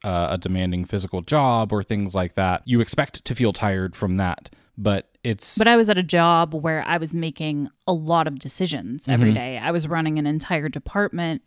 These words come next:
Speaker 2: of eight different employees, you know, multiple different departments, making big decisions for, for
Speaker 1: Right.
Speaker 2: people and, and doing a lot of advocacy work and things like that. So there's a lot for me with A D H D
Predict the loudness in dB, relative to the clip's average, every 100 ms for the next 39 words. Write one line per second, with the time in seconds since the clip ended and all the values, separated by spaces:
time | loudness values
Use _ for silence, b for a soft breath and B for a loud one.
0 | b b b b _ -4 0 0 -2 -6
1 | -14 -4 -2 0 -2 -2 -2 0 2 2
2 | 0 -2 -4 -4 -4 -4 -2 -2 -4 -6
3 | -12 -20 -20 -20 -12 -2 2 2 0 -4
4 | -4 -4 -4 -6 -6 -4 -2 0 0 0
5 | -4 -6 -6 -4 -4 -2 -2 0 0 -2
6 | 0 0 0 -2 -4 -6 -8 -8 -6 0
7 | 2 2 -2 -2 -2 0 0 -2 -2 -4
8 | -4 -4 -4 -4 -6 -6 -6 -6 -6 -10
9 | -10 -10 -8 -8 -6 -6 -4 -4 -6 -10
10 | -8 -8 -6 -6 -4 -4 -4 -2 2 4
11 | 4 0 -10 B B _ -2 0 0 0
12 | 2 0 -2 -4 -6 -8 -6 0 0 0
13 | -6 -6 -8 -10 -10 -10 -8 -8 -10